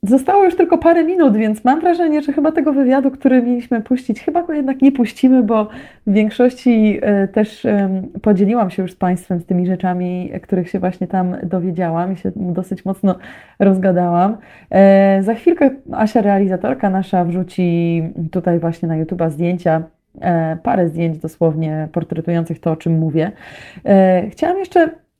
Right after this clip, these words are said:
e, powiedzieć, e, o kwestii wody, bo też jest dosyć innowacyjny projekt, który właśnie w mieście Helsingborg jest, e, w tej chwili rozwijany. Mm, dotyczy on,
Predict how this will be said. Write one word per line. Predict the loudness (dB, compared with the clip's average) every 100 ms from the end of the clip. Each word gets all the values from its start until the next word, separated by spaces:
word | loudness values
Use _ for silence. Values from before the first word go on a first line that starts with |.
| 2
e, | 4 6 4 2 2
powiedzieć, | 0 0 0 -2 -4 2
e, | 6 6 8 6 6 2
o | -2
kwestii | 2 2 2 0 2 2 0
wody, | -2 0 0
bo | 0
też | -2 0
jest | -2
dosyć | 0 -4 -4
innowacyjny | -2 0 -2 -2 -2 0
projekt, | 0 0 -2 -10
który | 0 2
właśnie | 2 -2 -2
w |
mieście | -2 -2 -2
Helsingborg | 0 0 0 -2 -2 -2
jest, | -4 -4 -4
e, | -2 -2
w |
tej | -2 -2
chwili | 0 0 0
rozwijany. | -2 -2 -2 0 -2 -4 -12 -20 -20 -20 _ 0
Mm, | 4 6 4 0 -4 0
dotyczy | 2 2 2
on, | 2